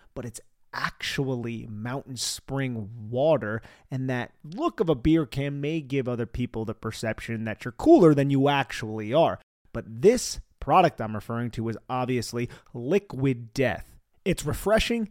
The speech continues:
it has multiple flavors, and it will help kill, probably brutally, plastic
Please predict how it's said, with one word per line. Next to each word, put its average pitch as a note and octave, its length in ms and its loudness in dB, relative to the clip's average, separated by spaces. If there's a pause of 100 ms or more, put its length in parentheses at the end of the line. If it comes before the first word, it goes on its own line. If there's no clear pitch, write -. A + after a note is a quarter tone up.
it C#4+ 100 2
has C4 180 6
multiple G#3+ 540 6
flavors, D3 540 2 (160)
and D3+ 320 0 (160)
it F3 140 6
will D3 180 6
help D3+ 400 4
kill, A2+ 580 -2 (280)
probably E3 340 2
brutally, A#2 500 -2 (220)
plastic E3+ 600 -2